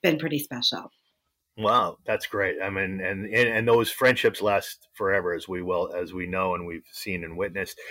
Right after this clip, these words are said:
Speaker 2: Now, David, do you remember how, uh, they approached you to, uh, about taking the trip?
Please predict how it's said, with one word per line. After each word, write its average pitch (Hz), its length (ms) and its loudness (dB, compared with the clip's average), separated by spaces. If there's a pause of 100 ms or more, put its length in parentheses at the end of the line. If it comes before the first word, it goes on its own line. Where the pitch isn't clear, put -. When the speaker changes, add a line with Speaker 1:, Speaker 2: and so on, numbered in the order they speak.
(140)
Speaker 2:
Now, 135 340 8
David, 160 280 6
do 147 120 -2
you 175 80 4
remember 180 360 8
how, 135 460 8 (180)
uh, 110 300 6
they 107 220 6
approached 110 360 4
you 110 80 4
to, 98 180 4 (140)
uh, 95 320 2
about 98 260 2
taking 113 260 2
the 123 60 -4
trip? - 220 0